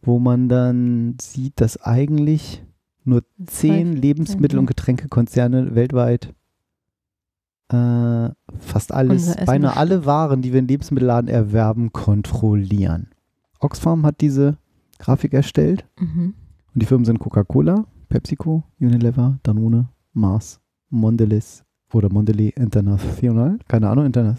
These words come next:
Speaker 1: International, in, wie auch immer, Kellogg's, General, was? Kellogg's? Ach so, Kellogg's, General Mills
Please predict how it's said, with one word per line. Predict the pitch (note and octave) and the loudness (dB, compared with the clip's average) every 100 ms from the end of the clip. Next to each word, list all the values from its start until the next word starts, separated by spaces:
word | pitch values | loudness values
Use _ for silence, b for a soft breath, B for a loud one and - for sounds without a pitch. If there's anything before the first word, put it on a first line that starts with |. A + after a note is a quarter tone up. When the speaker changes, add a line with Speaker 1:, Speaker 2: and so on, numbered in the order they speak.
| - | -4
Speaker 1:
International, | G#2+ A2 C3 D#3 E3 | -2 0 0 -2 -2
in, | A#2+ - _ b b b b | -6 -8 _ b b b b
wie | C3+ | 0
auch | |
immer, | D3+ G3+ | 2 0
Kellogg's, | - D#3+ A3 - - | 0 0 0 -6 -2
General, | D3 D#3 E3 D3+ - - - | 0 2 2 0 -4 -16 0
was? | A#2 - _ - - - | 0 0 _ -20 -20 -12
Kellogg's? | D2+ A2+ F#3 - - - - | -4 0 0 -2 -16 -16 -4
Ach | A#2 | 0
so, | C3 | 0
Kellogg's, | - C3+ F3+ - - _ _ _ _ _ | 0 0 0 -2 -16 _ _ _ _ _
General | - A#2+ A#2 | -2 2 2
Mills | A2 B2 G3 A3+ - | 2 2 0 -6 -12